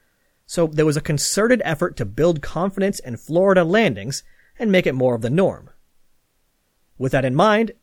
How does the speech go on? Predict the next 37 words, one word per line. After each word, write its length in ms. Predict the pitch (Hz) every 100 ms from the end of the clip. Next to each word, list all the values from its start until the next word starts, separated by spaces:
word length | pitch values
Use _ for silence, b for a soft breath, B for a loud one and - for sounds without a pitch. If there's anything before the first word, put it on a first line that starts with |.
| -
Endeavour 460 | 165 160 214 254
had 180 | - 196
improved 560 | 139 117 - 233 214 160
brakes 360 | 151 175 - -
and 120 | 175 135
improved 500 | 117 - 202 175 123
nose 340 | 127 175 160
wheel 240 | 131 151
steering, 520 | 165 - 120 135 73 - _ _ _ _ _
so 140 | - 120
it 80 |
could 100 | 113
stop 300 | - - 269
better 320 | 156 151 220 - _
and, 200 | 117 113
if 100 | 127
necessary, 540 | 175 208 190 147 175 233
stay 320 | - 131 165
pointed 400 | - 156 170 160
down 200 | 151 160
the 60 |
center 320 | 156 165 165 170
of 80 |
the 80 | 160
runway. 440 | 175 208 107 - _ _ _ _ _ _ _ _ _ _ _
It 80 | 170
also 300 | 262 - 185
included 420 | 190 - 196 165
a 180 | 120 -
big 360 | 262 277 277 202
photogenic 840 | - 196 226 226 156 160 180 180
parachute 720 | - - 165 139 - 117 -
that 120 | - 98
was 100 | -
deployed 460 | - - 151 175
after 360 | 175 131 143 160
touchdown. 600 | - 131 - 104 85